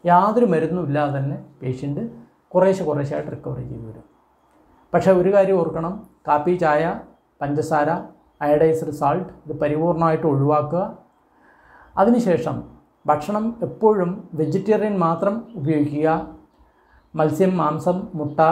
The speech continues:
പാലും പാലുൽപ്പന്നങ്ങളും പരിപൂർണമായിട്ടും ഒഴിവാക്കുക. കാപ്പി, ചായ ക-, പരിപൂർണമായിട്ടും ഒഴിവാക്കുക. വന്ന രോഗം മാറ്റാനും രോഗം വരാതിരിക്കാനും വേണ്ടിയിട്ട് ആയുർവേദ, സിദ്ധ, ഹോമിയോപ്പതി,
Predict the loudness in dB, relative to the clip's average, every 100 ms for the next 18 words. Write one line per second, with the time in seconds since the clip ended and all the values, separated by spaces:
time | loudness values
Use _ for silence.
0 | 2 -4 2 4 4 2 0 0 0 -2
1 | -2 -4 -4 -4 -4 -2 -2 -2 0 0
2 | 0 2 0 0 0 0 2 0 0 0
3 | 0 0 0 0 0 0 0 0 -2 -2
4 | -4 0 0 2 0 0 0 0 -2 -2
5 | 0 0 -2 -4 -4 -6 -14 -20 _ _
6 | _ _ -12 -2 0 4 4 4 0 0
7 | -2 -2 0 0 2 -2 -2 0 2 2
8 | 2 2 2 2 0 -2 -2 -2 -2 -4
9 | -6 -2 0 0 2 0 0 0 -2 -4
10 | -2 0 0 0 -2 -2 -2